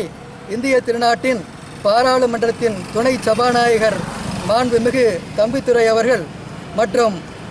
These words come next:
தமிழகத்தினுடைய போக்குவரத்து துறை அமைச்சர் மாண்புமிகு விஜயபாஸ்கர் அவர்கள் ஆகியோர் துவக்கி வைத்திருக்கிறார்கள். இந்த பேரணியை தொடர்ந்து இந்த ஆண்டு முழுவதும் நாங்கள் இந்த பொன்விழா நிகழ்ச்சிகளை தொடர்ந்து நடத்த இருக்கின்றோம்.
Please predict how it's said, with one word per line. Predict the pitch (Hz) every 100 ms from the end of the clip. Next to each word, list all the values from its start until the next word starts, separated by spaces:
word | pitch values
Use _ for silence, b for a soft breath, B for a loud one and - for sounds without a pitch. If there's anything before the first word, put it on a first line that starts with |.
| -
தமிழகத்தினுடைய | 208 269 277 269 254 240 226 214 190 -
போக்குவரத்து | 247 277 277 262 254 247 233
துறை | 226 202 175
அமைச்சர் | 220 233 269 240 - - - - 196
மாண்புமிகு | 240 240 240 254 233 185 175
விஜயபாஸ்கர் | 262 277 240 240 - 233 220
அவர்கள் | 220 247 247 - - - - 208
ஆகியோர் | 233 233 233 214 196 - - -
துவக்கி | 233 277 277
வைத்திருக்கிறார்கள். | 247 - 220 220 220 220 247 240 - - -
இந்த | 185 196
பேரணியை | 233 262 254 240 226 214
தொடர்ந்து | 247 247 254 233 - - - 196
இந்த | 208 185 220
ஆண்டு | 269 262
முழுவதும் | 233 269 262 277 277 220
நாங்கள் | 240 226 226 185 - - - - 220
இந்த | 226 220 202
பொன்விழா | 226 269 262 247 220
நிகழ்ச்சிகளை | 226 247 254 233 220
தொடர்ந்து | 202 247 269 247
நடத்த | 226 220 226
இருக்கின்றோம். | 220 220 214 240